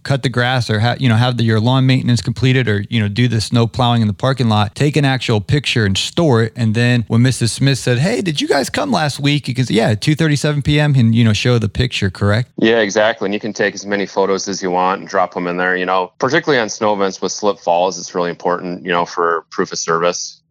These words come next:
Speaker 2: especially on some of those commercial accounts where you might be at a strip mall or other places where there's a lot of activity.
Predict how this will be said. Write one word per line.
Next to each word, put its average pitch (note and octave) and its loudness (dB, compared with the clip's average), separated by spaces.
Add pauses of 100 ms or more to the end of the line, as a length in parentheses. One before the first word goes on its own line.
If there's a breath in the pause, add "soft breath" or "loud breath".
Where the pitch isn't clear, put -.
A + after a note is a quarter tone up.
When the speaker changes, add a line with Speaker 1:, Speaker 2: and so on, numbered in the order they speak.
Speaker 2:
especially - -2
on G2 0
some G2+ -2
of F#2+ 2
those F2+ -4
commercial F2+ -2
accounts E2 -4
where F2 -2
you E2+ 0
might E2+ -2
be F2+ 0
at E2+ 2
a E2 -2
strip F#2 -4
mall E2+ 0
or E2 0
other E2 -4
places E2+ -4
where F2 -2
there's E2 -4
a - 0
lot E2 2
of D#2+ 2
activity. F2 -2